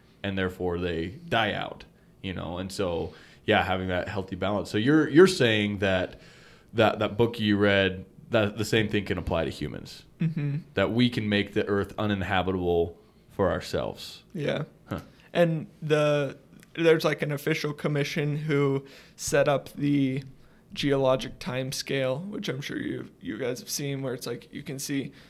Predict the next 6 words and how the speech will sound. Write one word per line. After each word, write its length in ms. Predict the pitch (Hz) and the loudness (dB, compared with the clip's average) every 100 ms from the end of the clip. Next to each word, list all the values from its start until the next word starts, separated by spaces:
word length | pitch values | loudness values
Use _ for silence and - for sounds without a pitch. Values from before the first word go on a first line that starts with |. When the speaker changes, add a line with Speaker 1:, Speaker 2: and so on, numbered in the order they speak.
| - | -14
Speaker 2:
the 60 | - | -12
Jurassic, 840 | - 135 131 127 131 - 135 - | -8 -4 -2 0 -2 -6 -10 -12
Triassic, 880 | - - 131 127 98 90 87 85 135 - | -14 -8 -4 -2 0 -2 -2 -6 -8 -8
Speaker 1:
Yeah. 60 | |
Speaker 2:
whatever. 380 | - - 67 67 - _ - - - - - - - | -8 -6 -6 -10 -14 _ -20 -20 -20 -20 -20 -14 -2
And, 460 | 139 135 139 135 | 2 2 0 -2